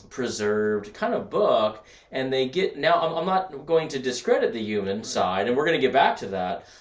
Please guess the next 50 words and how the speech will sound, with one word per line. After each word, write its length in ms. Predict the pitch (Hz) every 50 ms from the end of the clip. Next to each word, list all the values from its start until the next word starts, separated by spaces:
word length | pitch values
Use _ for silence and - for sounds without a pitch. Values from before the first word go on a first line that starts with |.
| - -
uh, 300 | - 127 120 117 117 117
but 280 | 120 135 135 135 - 151
just 180 | 202 240 -
from 80 | 330 320
the 120 | 277 254
outset, 380 | 254 262 262 254 - 254 - -
we 60 | 170
don't 120 | 247 262
wanna 120 | 269 277 240
forget 280 | - 233 208 185 196
our 140 | 190 180 165
doctrine 340 | 156 131 120 110 - - 113
of 120 | 107 101
God 340 | 95 117 110 107 104 107 92
here, 180 | 101 92 87 87 92
or 340 | 98 113 110 104 101 98 -
our 140 | 113 110 104
doctrine 320 | 120 - 104 98 - 110
of 80 | 101 -
Scripture 400 | - - 208 202 - - 110 101
here. 240 | 101 92 87 - - - - - - - - -
Um, 420 | 113 107 104 104 107 104 104 104
Scripture 460 | 104 - - 135 131 127 123 - 165 131
is 160 | 117 113 135
inspired 600 | 127 123 - - - - 101 104 127 - - 170
by 140 | 156 135 127
God, 460 | 104 104 92 87 90 95 98 95 98
given 260 | 117 139 190 208 202
to 180 | - 147 135 120
us 80 | 107
by 220 | 101 104 98 98 95
God, 460 | 95 92 87 87 87 90 95 - - - - - - - _ _
and, 600 | - 123 117 117 117 117 117 117 117 113 110 107 -
uh, 220 | 117 107 107 107 110
yes, 220 | - 160 - -
he 80 | 135 123
works 300 | 110 113 123 123 - -
th-, 180 | - 127 110
through 480 | - - - _ - - 135 151 185 208
the 140 | 180 156 135
authors, 500 | 123 113 - 104 - 135 139 - - -
and 100 | 120 110
we're 100 | 110 110
gonna 180 | 113 107 104
get 160 | 98 123 123
to 140 | - 123 117
all 180 | 107 104 104 98
of 80 | 98
that, 340 | 123 143 156 143 131 127 -
but, 340 | - 196 202 175 - - -